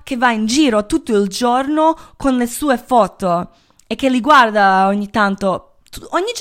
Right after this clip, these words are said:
giorno. Non fare finta che non guardiamo i nostri propri profili,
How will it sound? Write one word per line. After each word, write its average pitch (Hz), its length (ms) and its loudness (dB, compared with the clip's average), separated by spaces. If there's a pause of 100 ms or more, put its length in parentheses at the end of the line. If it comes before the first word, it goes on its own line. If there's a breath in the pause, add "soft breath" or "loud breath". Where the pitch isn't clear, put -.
giorno. 190 400 -4 (580 loud breath)
Non 285 200 2
fare 359 160 4
finta 392 240 0
che 294 120 -4
non 269 160 -2
guardiamo 247 380 0
i 220 60 -4
nostri 220 320 -6
propri 214 380 -4
profili, 196 680 -8